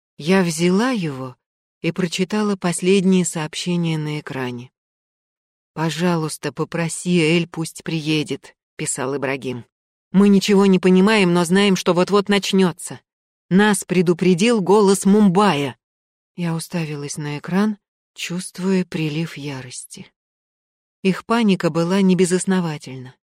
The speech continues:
Насколько я знала из многочисленных пророчеств, изречённых голосом Мумбая с четырёхлетнего возраста, не сбылось одно единственное. Насчёт меня. Пока что. В тени этого «пока что»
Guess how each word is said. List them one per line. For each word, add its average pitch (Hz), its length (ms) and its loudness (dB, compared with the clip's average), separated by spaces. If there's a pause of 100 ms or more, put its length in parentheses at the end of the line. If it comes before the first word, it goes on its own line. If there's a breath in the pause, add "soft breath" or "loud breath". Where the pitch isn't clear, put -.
(360)
Насколько 185 500 0
я 175 200 0
знала 196 320 2
из 151 180 -4
многочисленных 165 840 -2
пророчеств, 175 920 -6
изречённых 160 880 -2
голосом 151 500 -2
Мумбая 160 720 0 (340)
с - 60 -18
четырёхлетнего 165 840 -2
возраста, 165 600 -4 (560)
не 202 140 6
сбылось 185 500 2
одно 175 240 2
единственное. 139 1040 -2 (560)
Насчёт 170 600 -2
меня. 143 520 -8 (800)
Пока 196 360 -6
что. - 300 -16 (500)
В - 140 -14
тени 226 360 4
этого 160 300 -2
«пока 180 420 -2
что» - 360 -8